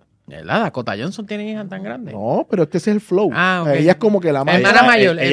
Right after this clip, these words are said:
Speaker 3: la
Speaker 1: hermana
Speaker 2: Hermana
Speaker 1: mayor.
Speaker 2: mayor.
Speaker 1: Hermana mayor.
Speaker 2: Exacto. Y es, todas estas nenas están entrelazadas y todas tienen en común que los, no, estas, las están solas o huérfanas o whatever. Este, cabrón.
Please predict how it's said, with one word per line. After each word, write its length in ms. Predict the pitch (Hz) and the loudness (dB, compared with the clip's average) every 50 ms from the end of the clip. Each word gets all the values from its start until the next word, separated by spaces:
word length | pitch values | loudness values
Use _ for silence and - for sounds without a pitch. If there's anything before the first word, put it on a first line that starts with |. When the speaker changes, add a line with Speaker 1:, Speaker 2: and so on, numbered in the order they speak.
| 151 185 | 4 6
Speaker 3:
la 80 | 180 | 6
Speaker 1:
hermana 180 | - - 196 208 | 4 6 6 6
Speaker 2:
Hermana 140 | 233 254 254 | 8 8 8
Speaker 1:
mayor. 400 | 254 254 247 220 190 180 170 156 | 8 8 8 8 8 6 4 4
Speaker 2:
mayor. 160 | 131 120 117 - _ _ | 2 0 -6 -12 _ _
Speaker 1:
Hermana 380 | - 156 165 165 160 165 175 185 | -14 -12 -10 -8 -8 -8 -6 -8
mayor. 240 | 190 180 156 147 175 | -8 -8 -2 0 0
Speaker 2:
Exacto. 320 | 160 139 139 123 127 117 - - - - - - _ | 0 0 -2 -8 -10 -12 -12 -14 -20 -20 -20 -18 _
Y 120 | - 156 151 | 2 4 4
es, 120 | 147 151 | 4 4
todas 260 | - 170 175 180 196 202 | 4 6 8 8 8 8
estas 200 | 196 - 220 220 | 6 2 2 2
nenas 200 | 254 277 269 247 | 2 0 0 0
están 180 | - 220 202 208 | 0 0 0 0
entrelazadas 640 | 214 208 233 233 240 233 233 - 277 269 269 254 | -2 0 0 2 2 2 2 2 0 0 2 0
y 60 | 226 185 | 0 0
todas 260 | 185 185 185 185 185 | 0 2 2 2 0
tienen 220 | - 196 196 196 | -2 -4 -4 -4
en 80 | 196 190 | -6 -6
común 320 | 190 196 190 196 196 196 | -6 -6 -4 -4 -4 -6
que 140 | 196 175 156 | -4 -4 -4
los, 100 | 151 143 - _ _ | -4 -4 -6 _ _
no, 160 | 160 147 - | -14 -12 -10
estas, 280 | - 147 147 - 147 139 | -10 -10 -10 -8 -6 -6
las 100 | 135 135 | -4 -6
están 260 | - - - 135 139 123 | -6 -6 -6 -6 -4 -6
solas 440 | - - 180 180 190 190 185 175 151 | -6 -4 -2 0 0 0 0 0 -2
o 120 | 139 139 | -2 -4
huérfanas 600 | 143 135 135 151 170 180 175 - 170 160 156 143 | -4 -4 -2 0 0 0 0 -2 -4 -6 -4 -4
o 40 | 139 | -4
whatever. 600 | 139 135 135 135 190 202 208 185 185 175 175 160 - _ _ _ _ _ _ _ _ _ _ | -4 -2 -2 -2 0 0 0 0 -2 -4 -6 -8 -12 _ _ _ _ _ _ _ _ _ _
Este, 840 | - 143 139 143 147 _ - 147 147 147 143 139 139 135 127 120 120 - _ _ _ _ _ _ _ _ _ _ _ _ _ _ _ _ _ _ _ _ _ | -6 -6 -6 -6 -6 _ -4 -2 0 0 0 0 -2 -4 -4 -6 -10 -12 _ _ _ _ _ _ _ _ _ _ _ _ _ _ _ _ _ _ _ _ _
cabrón. 240 | 107 107 101 92 | -18 -18 -16 -16